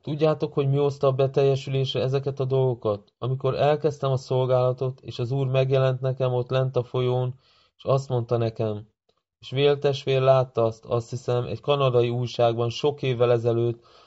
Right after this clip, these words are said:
ahol az Úr angyala megjelent ott lent a folyón, így szerepelt a sajtóban. Rejtélyes fény egy prédikátor fölött, keresztelés közben."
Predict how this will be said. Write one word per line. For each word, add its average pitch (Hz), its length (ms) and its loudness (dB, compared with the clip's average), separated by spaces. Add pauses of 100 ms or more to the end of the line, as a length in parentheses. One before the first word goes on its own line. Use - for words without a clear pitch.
(140)
ahol 127 240 4
az 123 120 2
Úr 151 200 0
angyala 139 400 4
megjelent 127 560 0
ott 120 180 -2
lent 135 360 0
a 127 80 2
folyón, 123 520 -2 (320)
így 143 220 -6
szerepelt 113 520 2
a 110 40 -2
sajtóban. 104 840 -2 (400)
Rejtélyes 139 760 2
fény 131 220 0
egy 120 160 -2
prédikátor 117 760 0
fölött, 117 460 -2 (100)
keresztelés 110 720 -2
közben." 101 580 -6